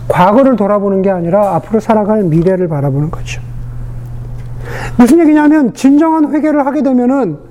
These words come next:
우리가 지나왔던 과거를 돌아보기도 하지만, 진정한 회개를 한 사람은 삶에서 연장을 만들듯이 앞으로 살아갈 삶에 대해서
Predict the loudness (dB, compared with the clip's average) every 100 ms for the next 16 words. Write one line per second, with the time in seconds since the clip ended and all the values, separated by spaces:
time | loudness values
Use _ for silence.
0 | -20 -18 -16 0 4 6 4 4 4 4
1 | 2 2 2 0 2 4 4 4 2 2
2 | 0 0 -2 -2 -2 -2 -2 -2 0 0
3 | -2 -12 -20 -18 -12 0 4 6 4 2
4 | 2 -2 0 0 0 0 0 0 0 0
5 | 0 0 -2 -6 -12 -18 -14 -14 -12 -12
6 | -10 0 2 4 2 2 2 0 -4 -18
7 | -16 -14 2 4 6 6 4 4 2 0
8 | 0 0 0 -2 -4 -14 -6 -2 2 4
9 | 2 4 2 4 0 -2 -2 0 0 -2
10 | -2 -4 -4